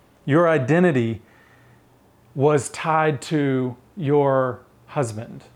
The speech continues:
And this woman had tried and failed five times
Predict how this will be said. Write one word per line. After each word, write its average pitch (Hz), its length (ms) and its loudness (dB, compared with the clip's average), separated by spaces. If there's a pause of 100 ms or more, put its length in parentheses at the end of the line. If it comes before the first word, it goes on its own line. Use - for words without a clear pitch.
(1200)
And 147 140 -2
this 185 160 2
woman 180 220 4
had 147 180 0
tried 170 460 2
and 160 200 0
failed 156 460 4
five 185 480 2
times 180 800 -2